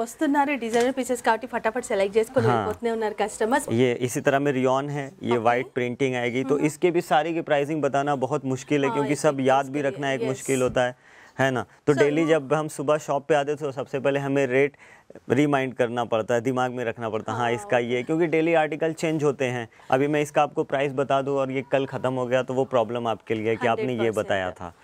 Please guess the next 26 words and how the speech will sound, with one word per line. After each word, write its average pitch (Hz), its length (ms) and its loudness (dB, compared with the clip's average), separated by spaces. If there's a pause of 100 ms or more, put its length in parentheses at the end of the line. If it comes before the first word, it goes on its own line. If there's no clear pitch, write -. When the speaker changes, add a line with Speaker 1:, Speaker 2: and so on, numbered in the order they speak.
(160)
Speaker 1:
So, 381 60 4
ప్రతి 339 280 -2
దాంట్లో 370 260 0
ఎం 311 160 -6
నుంచి 349 220 -2
డబుల్ 320 220 0
ఎక్స్ఎల్ 302 240 -8
వరకు 302 120 -6
సైజెస్ 269 380 -2
అయితే 254 180 0
ఉంటాయి, 120 240 2
Speaker 2:
हाँ। 87 80 -4
Speaker 1:
కలర్స్ 247 320 -2
కూడా 269 200 0
ఉంటాయి, 254 240 -2
డిజైన్స్ 240 380 -2
కూడా 269 180 2
మీకు 381 200 -2
దొరుకుతాయి। 214 520 0
Speaker 2:
ब्रांडिंग 156 460 4
की 170 80 2
बात 151 260 4
करें 156 220 4
तो 156 140 2
रंगरीती 135 520 0
है, 143 240 0